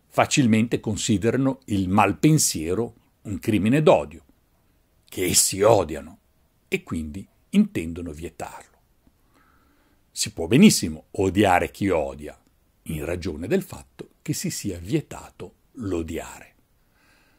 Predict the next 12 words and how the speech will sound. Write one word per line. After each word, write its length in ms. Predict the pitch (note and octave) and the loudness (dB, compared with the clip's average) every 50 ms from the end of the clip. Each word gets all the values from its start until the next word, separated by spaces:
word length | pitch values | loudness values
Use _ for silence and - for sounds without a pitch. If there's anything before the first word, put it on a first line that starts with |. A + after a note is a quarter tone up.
| _ _ _ - | _ _ _ -8
A 160 | - G#2+ G#2+ | -2 0 2
rendere 440 | A2 A#2 A2+ G2+ F#2 E2+ D#2+ D#2+ - | 4 4 2 2 0 -4 -8 -10 -8
ciò 180 | - - - - | -4 -6 -4 0
possibile 640 | - F#3 D#3+ - - - D#2 D2 - - - - _ _ _ _ _ | 0 0 0 0 -4 -4 -6 -8 -10 -12 -12 -14 _ _ _ _ _
occorre 460 | - G3 G3 - - F2 D#2 - E2 | -6 -6 -6 -6 -10 -8 -8 -8 -10
naturalmente 640 | G2+ A2+ - - E3+ F3+ F#3 G#2+ D2+ D2+ D#2 - G2+ | -12 -8 -2 0 0 0 0 -2 -4 -8 -10 -6 -6
il 140 | F2 E2+ D#2+ | -6 -6 -6
bis 320 | D#2+ E2 G2 F2+ - - | -4 -4 -2 -2 -2 0
pensiero, 640 | - C3+ B2+ B2 A#2 - F#3+ F#3 D#3 A2 D#2 D2 - _ _ _ _ _ _ _ _ _ _ _ _ | 4 6 6 6 8 10 12 12 12 12 10 4 -6 _ _ _ _ _ _ _ _ _ _ _ _
che 140 | - - E2+ | -20 -20 -16
come 240 | - - A#2 C#3+ G3 | -8 -6 -2 -2 -2
detto 440 | - - D2+ - _ - - - | -2 -4 -10 -12 _ -14 -16 -16